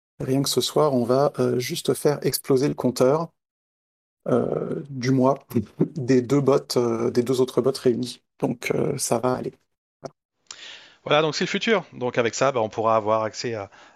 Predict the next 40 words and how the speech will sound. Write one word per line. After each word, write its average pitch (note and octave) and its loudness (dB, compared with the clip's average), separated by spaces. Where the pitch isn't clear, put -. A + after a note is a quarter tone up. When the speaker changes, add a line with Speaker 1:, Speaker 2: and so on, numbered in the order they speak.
Speaker 2:
à G#2+ -8
plein - -4
d'autres, A2+ -6
euh, G#2 -4
bah, F#2 -8
fonctionnalités A2+ -6
et G2+ -6
puis, G2 -12
euh, F2+ -14
encore G2+ -8
d'autres, B2 0
euh, A#2 0
d'autres C#3+ -2
nouveaux B2+ -6
idées C#3 -2
sur - -4
les, A2+ -8
qu'on - -12
n'avait A2 -6
pas C3+ -8
pu, C3 -8
euh, A#2 -8
pas E3 -2
pu - -4
faire C#3+ -2
cette - 0
année. A#2+ 0
Bah, C#3+ 0
euh, G#2 -2
voilà, G#2 -14
ça G2+ -10
va G#2 -6
nous G#2 -8
ouvrir A#2 -4
les G#2+ -2
portes - -8
à, G2 -12
à F#2+ -16
d'autres A2 -12
possibilités G2+ -12